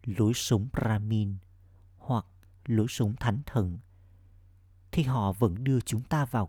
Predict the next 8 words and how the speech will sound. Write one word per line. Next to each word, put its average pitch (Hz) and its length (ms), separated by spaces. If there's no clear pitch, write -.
cột 95 220
đạo 90 240
Hindu, 101 680
bởi 131 140
vì 120 340
họ - 280
không 104 280
có 110 400